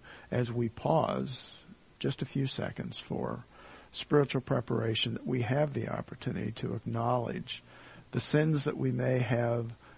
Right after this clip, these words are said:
committed but have already been resolved at the cross. And for those who are believers in the Lord Jesus Christ, we simply acknowledge those sins and move on. For those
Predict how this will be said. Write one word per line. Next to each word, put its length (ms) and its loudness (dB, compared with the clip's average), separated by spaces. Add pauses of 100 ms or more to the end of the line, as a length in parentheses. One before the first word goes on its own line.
committed 640 0 (400)
but 160 6
have 140 6 (120)
already 640 10
been 320 -2
resolved 680 -2
at 80 -8
the 80 -12
cross. 720 -6 (500)
And 160 0
for 80 2
those 500 8 (420)
who 260 4
are 200 8
believers 520 -2
in 120 -2
the 140 -6 (340)
Lord 280 -2
Jesus 420 -4
Christ, 540 -2 (420)
we 80 2
simply 440 0
acknowledge 920 0 (320)
those 300 -2
sins 760 -4 (120)
and 160 -2
move 240 -2
on. 400 -4 (520)
For 120 4
those 520 12